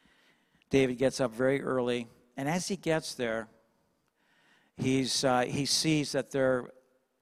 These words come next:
in battle array. So they're facing off against each other. They haven't started fighting yet. They're facing off. They're in battle array.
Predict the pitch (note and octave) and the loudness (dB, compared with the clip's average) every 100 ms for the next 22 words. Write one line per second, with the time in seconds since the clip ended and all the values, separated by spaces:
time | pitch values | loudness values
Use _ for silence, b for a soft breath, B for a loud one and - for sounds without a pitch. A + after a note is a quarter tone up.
0 | _ _ C#3 B2 C3+ C3 C3+ C3 B2+ A#2+ | _ _ -6 -4 0 2 2 0 0 0
1 | B2 A2+ G#2+ - C3 C3 B2 - - C#3+ | -2 -4 -8 -8 -4 -2 -2 -4 -4 -2
2 | - C3+ B2+ B2 B2+ A#2+ A#2+ - A#2+ B2+ | -2 -2 -2 -4 -4 -6 -8 -8 -10 -8
3 | A2 B2 B2+ C3 B2+ - - B2 A#2 - | -6 -6 -4 -4 -4 -6 -4 -4 -6 -8
4 | B2 A#2+ B2+ B2 B2 A#2+ - C3 B2+ - | -8 -6 -6 -8 -8 -10 -8 -8 -8 -8
5 | B2+ A#2 A2+ - - - - A2+ A2+ A2+ | -8 -6 -8 -12 -20 -16 -8 -8 -4 -2
6 | A#2 B2 A#2 A#2 A2+ A2 A#2 | -2 -2 -2 0 -2 -2 -8